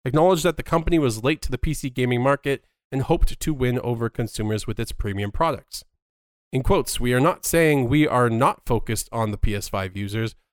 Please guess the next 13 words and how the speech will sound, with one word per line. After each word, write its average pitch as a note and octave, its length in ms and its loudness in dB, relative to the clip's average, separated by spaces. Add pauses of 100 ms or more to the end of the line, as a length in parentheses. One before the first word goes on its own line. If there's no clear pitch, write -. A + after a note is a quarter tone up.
(100)
but A#2+ 140 -4
because F3 340 2
we D#3+ 180 2
are B2+ 260 2
latecomers B2+ 640 -2
to A2+ 100 -4
monitors A2+ 500 -2
and G#2+ 140 -4
headphones B2+ 500 -4 (180)
for G#2+ 260 0 (100)
the G2+ 80 -10
gaming G#2+ 400 -2
segment, A2 440 -6